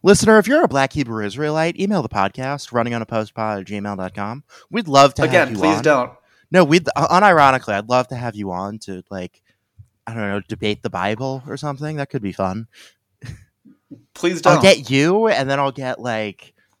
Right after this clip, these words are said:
Speaker 1: the most, like, straight-laced conservative Christian I can find, and you guys can duke it out. It'll be good radio.
Speaker 2: <laughs> All right, this has been it. I'm Gabe.
Speaker 1: And I'm Rose.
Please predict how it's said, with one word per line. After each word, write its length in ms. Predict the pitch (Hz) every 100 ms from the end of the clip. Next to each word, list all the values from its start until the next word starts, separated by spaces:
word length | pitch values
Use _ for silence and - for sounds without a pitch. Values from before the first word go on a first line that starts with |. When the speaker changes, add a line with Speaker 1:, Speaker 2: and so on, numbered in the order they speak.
| 110
Speaker 1:
the 200 | 107 131
most, 500 | 117 117 120 - 123
like, 140 | 117
straight-laced 840 | - - 113 110 113 117 113 -
conservative 640 | - 113 - 113 98 104 98
Christian 400 | - 104 - 104
I 120 | 98
can 180 | - 90
find, 560 | - 90 98 127 147 143 _ _
and 160 | 127 120
you 100 | 120
guys 220 | 117 110
can 140 | -
duke 240 | 101 110 104
it 80 | 98
out. 240 | 92 80
It'll 160 | 92 104
be 100 | 127
good 180 | 120
radio. 460 | 95 92 90 78 80 _ _ _ _ _ _ _ _ _ -
Speaker 2:
<laughs> 40 | 151 151 156 156 175 170 180 160 - 180 - _ - - _ _ _ _ _ _ _ _ _ _
All 160 | 135 135
right, 260 | 156 175 - _
this 220 | 147 143 143
has 80 |
been 140 | 151 160
it. 220 | 185 - _
I'm 160 | - 131
Gabe. 320 | 123 135 175 - _ _ _ _ _ _ _ _ _ _
Speaker 1:
And 100 | 151
I'm 220 | 180 226
Rose. 640 | 190 220 180 101 - - -